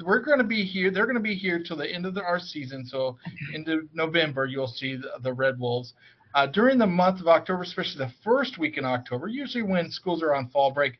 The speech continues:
Speaker 1: we do a whole week of wolf, what we call Wolf Week, which we do wolf programming. And that is one of the best times to be able to see them, as not only do we do a lot of fun kid programming, but we do a lot of wolf programming.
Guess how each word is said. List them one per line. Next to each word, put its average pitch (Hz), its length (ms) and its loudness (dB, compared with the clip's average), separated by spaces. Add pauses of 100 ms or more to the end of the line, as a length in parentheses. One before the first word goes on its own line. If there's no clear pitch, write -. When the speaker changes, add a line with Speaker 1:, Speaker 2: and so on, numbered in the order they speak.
(280)
Speaker 1:
we 196 140 2
do 185 200 4
a 143 60 10
whole 214 340 4
week 185 360 4
of 151 240 2
wolf, 156 360 2 (420)
what 147 160 2
we 143 80 -2
call 135 240 0
Wolf 151 260 0
Week, 135 220 -4
which 127 160 -10
we 139 80 -12
do 131 140 -8
wolf 143 260 -4
programming. 123 680 0 (360)
And 143 80 -2
that 165 160 8
is 151 120 4
one 165 140 4
of 160 60 4
the 143 100 -2
best 180 320 6
times 135 480 -2
to 135 80 -10
be 131 160 0
able 127 240 0
to 117 60 -6
see 143 280 -6
them, 123 380 0 (300)
as 131 240 -2 (120)
not 147 300 4
only 143 220 4
do 131 40 -8
we 139 80 -10
do 139 220 -4
a 131 40 2
lot 131 140 4
of 120 80 -6
fun 131 260 0
kid 170 260 0
programming, 147 680 0 (300)
but 139 260 4
we 139 160 0
do 135 140 2
a - 20 6
lot 131 160 6
of 123 100 0
wolf 135 240 -2
programming. 110 640 -2